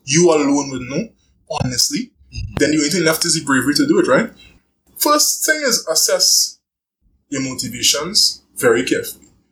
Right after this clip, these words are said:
Speaker 1: and ignore the noise out there. It's very difficult. It's a very trying time, very trying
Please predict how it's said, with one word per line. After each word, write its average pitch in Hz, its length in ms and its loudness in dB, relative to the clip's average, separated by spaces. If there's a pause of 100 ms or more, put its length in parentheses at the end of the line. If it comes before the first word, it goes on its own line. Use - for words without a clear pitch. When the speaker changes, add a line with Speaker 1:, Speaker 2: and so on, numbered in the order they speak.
(500)
Speaker 1:
and 113 260 -6
ignore 139 360 0
the 139 180 2
noise 127 500 0
out 110 160 -8
there. - 200 -16 (260)
It's - 240 -2
very 135 240 4
difficult. 151 440 2
It's 139 120 2
a 117 100 4
very 117 220 0
trying 127 540 0
time, 147 280 0
very 117 160 -2
trying 120 460 -2